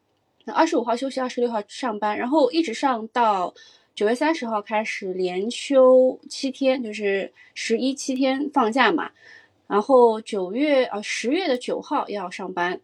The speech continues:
啊，是这样的一个过程。然后一般来说秋分啊，秋分，<laughs> 就秋分这个日子会跌啊，就是今天即使，即使今天不跌，秋分还是会跌。所以有人问这个十一之前要不要减仓，看你自己。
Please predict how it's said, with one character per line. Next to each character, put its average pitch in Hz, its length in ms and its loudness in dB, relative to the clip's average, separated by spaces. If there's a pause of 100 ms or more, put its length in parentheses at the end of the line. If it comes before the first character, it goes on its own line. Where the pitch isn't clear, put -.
啊， 156 220 -10
是 - 160 -6
这 339 140 0
样 349 120 4
的 190 120 2
一 170 100 -2
个 185 240 -2
过 214 220 2
程。 180 280 -10 (440)
然 254 100 0
后 285 60 4
一 - 20 4
般 359 160 6
来 269 100 4
说 269 160 -2
秋 311 300 -4
分 294 240 0
啊， 208 220 -6
秋 262 200 -6
分， 262 140 -4 (160)
<laughs> - 180 -18
就 - 140 -6
秋 294 180 2
分 294 160 2
这 294 60 0
个 240 80 2
日 226 180 -2
子 196 120 -8
会 196 120 -2
跌 190 260 -2
啊， 170 280 -6 (420)
就 285 60 4
是 285 80 6
今 330 240 6
天 320 340 4 (220)
即 247 160 0
使， 226 160 4
即 240 160 -4
使 277 140 0
今 220 120 -6
天 233 140 0
不 226 80 -4
跌， 214 220 -4
秋 240 180 -2
分 240 180 0
还 190 120 -8
是 196 100 -14
会 196 160 -2
跌。 185 240 0
所 269 160 4
以 254 180 4 (440)
有 214 100 2
人 254 100 6
问 311 160 6
这 262 140 0
个 214 320 4
十 - 180 -4
一 277 80 0
之 294 120 2
前 214 320 -4 (440)
要 247 100 2
不 233 60 8
要 240 60 8
减 202 180 -4
仓， 202 240 -8
看 285 180 -6
你 208 120 -2
自 240 120 -12
己。 - 300 -10